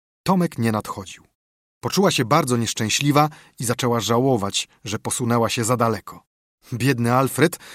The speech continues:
widząc, że traci jej zainteresowanie, a nie mając pojęcia dlaczego, wołał raz po raz: "O, coś pięknego, popatrz!" Straciła wreszcie cierpliwość i wykrzyknęła: "Och, przestań mnie w końcu dręczyć! Nic mnie to nie obchodzi!"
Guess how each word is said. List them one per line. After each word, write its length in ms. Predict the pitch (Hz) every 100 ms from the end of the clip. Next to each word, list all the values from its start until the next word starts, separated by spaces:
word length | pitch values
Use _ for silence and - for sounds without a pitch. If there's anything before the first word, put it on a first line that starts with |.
| -
widząc, 360 | 120 160 160 123
że 160 | - 120
traci 440 | - 147 - 127
jej 140 | 113
zainteresowanie, 920 | 104 117 107 113 113 123 104 104 120 151 - -
a 80 | 113
nie 100 | 113
mając 300 | 165 208 -
pojęcia 380 | 120 156 185 120
dlaczego, 540 | 104 - 117 113 214 - - _
wołał 400 | 101 170 156 117
raz 200 | 120 123
po 120 | -
raz: 280 | 113 92 - - _ _ _
"O, 380 | 240 247 202 147 - -
coś 180 | 226 -
pięknego, 500 | 262 - 240 127 117
popatrz!" 560 | 285 196 104 - - _ _ _ _ _ _
Straciła 500 | - - 151 151 196
wreszcie 340 | 127 156 - 120
cierpliwość 600 | 113 95 190 202 180 -
i 80 | -
wykrzyknęła: 600 | 131 151 - 113 95 85 _ _ _ _ _ -
"Och, 180 | 196
przestań 400 | - - 269 277
mnie 140 | 262 269
w 40 |
końcu 280 | 262 247 240
dręczyć! 640 | 233 214 151 120 104 - - _ _ _ _
Nic 280 | 254 311 -
mnie 180 | 285 294
to 100 | 285
nie 120 | 262
obchodzi!" 480 | 233 214 151 -